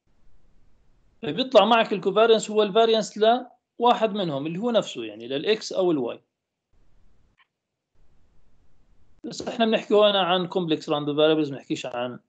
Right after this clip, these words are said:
آه، راندوم فاريبلز عادية. أوكي؟ فأنت هون بتاخد conjugate للمطروح الأول، تضربه في الثاني، بتعمل expectation. هلأ لما بدك توجد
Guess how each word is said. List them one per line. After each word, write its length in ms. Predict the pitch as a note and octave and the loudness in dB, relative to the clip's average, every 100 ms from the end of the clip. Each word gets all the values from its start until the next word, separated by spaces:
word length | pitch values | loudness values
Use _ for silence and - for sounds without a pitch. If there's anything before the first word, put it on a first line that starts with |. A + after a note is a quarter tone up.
| _ _ _ _ | _ _ _ _
آه، 880 | B2 A#2 A2+ A2+ A2 A2 G#2+ A#2 B2 _ _ _ _ - - - - _ _ _ _ _ - C#3 | -10 -8 -8 -8 -8 -8 -10 -12 -16 _ _ _ _ -20 -20 -20 -20 _ _ _ _ _ -6 -2
راندوم 340 | C3 C3 B2+ | -2 -2 0
فاريبلز 320 | A#2+ A2+ G2+ | 2 0 -2
عادية. 340 | G#2 G2 F#2+ - _ _ _ _ _ - _ - - - - _ _ _ _ _ _ _ _ _ - _ _ _ - - _ - - D3 | -6 -8 -14 -16 _ _ _ _ _ -20 _ -20 -20 -20 -20 _ _ _ _ _ _ _ _ _ -20 _ _ _ -20 -20 _ -20 -10 -8
أوكي؟ 500 | C3+ D3+ F#3 G3 - _ _ _ _ _ - - _ - - - - - - - _ _ _ _ | -2 2 2 0 -10 _ _ _ _ _ -20 -20 _ -20 -20 -20 -20 -20 -20 -20 _ _ _ _
فأنت 260 | D3+ E3 F3+ | 2 4 4
هون 140 | F3 | 4
بتاخد 340 | C#3+ F3+ D#3+ | 4 4 2
conjugate 480 | - F#3 D#3+ E3+ D#3 | -2 -2 0 0 2
للمطروح 720 | D#3+ C#3 - - D3 F3+ F#3 | 0 0 -6 -8 -6 -2 -2
الأول، 560 | E3 D#3+ E3+ G3 B3 D#4+ _ _ _ _ _ - | 0 0 2 2 2 -4 _ _ _ _ _ -10
تضربه 300 | F3 F3+ E3 | -4 -2 -2
في 60 | D3+ | -6
الثاني، 340 | D3 F#3+ F#3+ | -4 -2 0
بتعمل 600 | F3+ F#3 F3 E3+ F3 F3 - | 0 0 2 2 0 -4 -12
expectation. 680 | D#3 E3 C#3 - B2 C3+ C3+ | -12 -6 -6 -6 -10 -6 -2
هلأ 240 | D3 D3+ | 2 4
لما 220 | D#3 D#3 | 4 2
بدك 180 | D3 C3+ | 2 0
توجد 460 | A3 A3 G3 D3 | 0 0 -2 -4